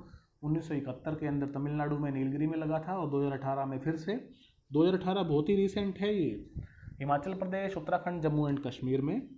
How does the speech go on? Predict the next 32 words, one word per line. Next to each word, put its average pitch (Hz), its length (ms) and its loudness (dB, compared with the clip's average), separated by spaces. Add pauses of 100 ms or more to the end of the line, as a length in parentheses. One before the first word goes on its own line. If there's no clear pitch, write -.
(160)
इस 175 180 -2
nematode 147 360 2
के 139 80 -2
खिलाफ 139 480 -2
वापस 135 360 -2
domestic 139 400 -2
quarantine 123 420 -4
act 127 220 -8
लगाया 120 300 -2
जा 120 160 -4
चुका 147 400 -6
है। 101 120 -6 (2000)
नेक्स्ट 196 300 0
क्वेश्चन, 135 460 -4 (640)
wheat 220 440 4
root 208 300 2
knot 196 280 -2
nematode, 175 540 0
which 240 200 2
root 214 260 0
knot 202 240 -4
nematode 175 480 0
is 160 120 2
emerging 156 460 2
problem 139 380 2
in 147 180 2
rice 151 320 0
nowadays? 117 560 -6 (100)
मतलब 139 360 -6 (120)
आजकल 180 480 0 (100)
कौन 196 180 -4
सा 202 200 -2